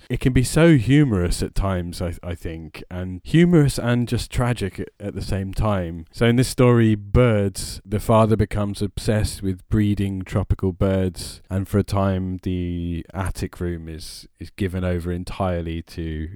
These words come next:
this <laughs> activity, and is, uh, no one wants to go in there because there's this chaotic screeching and the clatter of wings everywhere, and this attic room has become a sort of, uh, rainforest.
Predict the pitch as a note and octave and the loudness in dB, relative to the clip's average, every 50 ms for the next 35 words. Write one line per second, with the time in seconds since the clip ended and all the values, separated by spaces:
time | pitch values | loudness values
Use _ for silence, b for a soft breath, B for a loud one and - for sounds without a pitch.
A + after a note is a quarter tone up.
0 | - _ - - G2 E2+ - A2+ G2+ - - - - B2 G#2+ - - - - A#2+ | -16 _ -2 -2 0 0 2 0 0 0 0 2 2 4 4 2 0 0 0 2
1 | A2 G#2+ G#2+ G2+ F2+ F#2 F#2 F2+ F2+ F2 F2 F2+ F2+ F2 - - - - - D#2+ | 2 2 0 -2 -2 -4 -6 -6 -6 -8 -6 -6 -6 -6 -8 -10 -12 -12 -10 -6
2 | F2+ F2+ G2 A2 A#2+ B2 A#2+ A#2 A2+ A#2 A#2 A2+ - - A2+ G#2+ B2 B2 A#2+ A#2+ | -6 -4 0 4 6 6 6 6 6 4 2 2 0 -2 0 4 6 6 8 8
3 | A#2 A2+ A2+ A2+ A2 A2 A2 G#2+ A2 A2+ - - G#2+ G#2 G2 F#2+ - - - - | 6 4 4 4 4 4 4 4 2 2 2 2 2 2 2 0 -6 -8 -6 -4
4 | G2 F2+ - - F#2 F2+ - - - - A2 G#2 G#2+ G#2 - - G#2+ - - - | -4 -4 -4 -6 -10 -10 -8 -4 0 2 4 4 4 2 2 0 -4 -4 -4 -12
5 | - - - - - - - C3 B2 A#2+ - - - A#2 A2 A2 A2 G#2+ G#2+ G#2 | -14 -12 -12 -14 -6 0 4 6 6 6 4 4 4 4 6 4 4 2 2 0
6 | G2+ G2+ G2+ G2 - - B2 A#2 G#2 - - A2 G#2 G2 G2 G2+ A2 A2 A2 G#2+ | 0 0 0 -2 0 0 0 0 0 2 2 0 0 0 2 4 4 4 4 4
7 | G#2+ G#2 F#2+ - G2+ F#2+ F#2+ G2 G2 G2+ G2 G2 G2 G2 G2 G2 F#2+ F#2+ F#2 F2+ | 0 -2 0 0 0 0 2 2 2 2 2 2 2 2 2 2 2 0 0 -2
8 | F2+ F#2 F2+ E2+ - E2+ E2+ - - - G#2+ G#2 F#2+ - F2+ - F#2 F#2+ F#2 F#2 | -4 -6 -6 -6 -4 -4 -4 -4 -4 -2 -2 0 0 0 -2 -2 -2 -2 0 0
9 | F2+ - G2 F#2 - - G#2 F#2+ F#2 F#2 F2+ F2 - - - E2 D#2+ - - - | -2 -2 -2 -2 -2 -2 -2 -2 -2 -2 -4 -6 -6 -6 -8 -8 -8 -12 -14 -16
10 | - - F2+ F2 F2 F2+ F#2 G2 A2 G#2 G#2 G2 G2 - - F#2 F2 F2+ F#2 E2+ | -12 -6 -4 -2 0 0 2 4 4 4 2 0 0 -2 0 0 0 2 2 2
11 | - - - - - - | 2 2 2 0 -2 -4